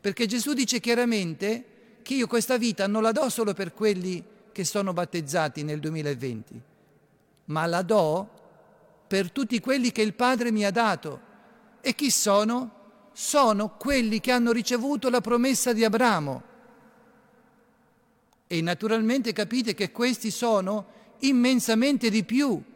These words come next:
di quelli che la domenica vengono a messa. Allora, non vi rompete il capo e nemmeno io.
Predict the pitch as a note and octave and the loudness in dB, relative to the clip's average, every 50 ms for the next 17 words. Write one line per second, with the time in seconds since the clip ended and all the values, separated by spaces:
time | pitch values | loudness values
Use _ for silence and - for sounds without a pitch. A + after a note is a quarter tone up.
0 | - _ - - - - _ _ _ _ _ - _ - D#3 E3+ - A3+ A#3 A3+ | -20 _ -20 -20 -20 -20 _ _ _ _ _ -20 _ -8 -6 -4 2 2 2 4
1 | A3 G3+ - G#3+ G#3 G#3 G3+ G#3 G#3+ A3+ A3 G#3 - G3+ F#3+ G3 G3 F#3 F#3+ F3+ | 2 2 2 2 2 2 2 2 2 0 0 0 0 -2 -2 -2 -2 -2 -2 -4
2 | F3+ E3+ E3+ E3+ D3+ B2+ - - - C3 A2 - _ _ _ _ _ _ _ _ | -4 -4 -4 -6 -6 -6 -8 -8 -8 -12 -16 -18 _ _ _ _ _ _ _ _
3 | _ _ _ _ _ _ _ - - G3 G#3 G#3 G3+ F#3+ F3+ E3+ E3+ E3+ F3+ F3+ | _ _ _ _ _ _ _ -2 0 0 2 2 2 2 2 2 0 -2 -2 -4
4 | F#3 - - - - - - - - _ _ _ _ _ _ _ _ - E3 F#3+ | -10 -16 -20 -20 -20 -20 -20 -20 -20 _ _ _ _ _ _ _ _ -6 -4 -2
5 | G3+ G3+ G3 G3 F3+ F3+ F3+ E3 F#3 F3+ - E3+ E3 D3+ - G#3+ G#3 G#3+ G#3+ - | -2 0 0 0 0 -2 -2 -2 -2 -2 -2 -4 -6 -6 -2 -2 0 0 -2 -2
6 | F3+ F#3 F#3 F3+ F3+ F#3 F3+ F3 E3+ D#3+ D3+ C#3 C3 B2 B2 | -4 -6 -6 -4 -6 -4 -4 -4 -4 -6 -6 -6 -8 -12 -12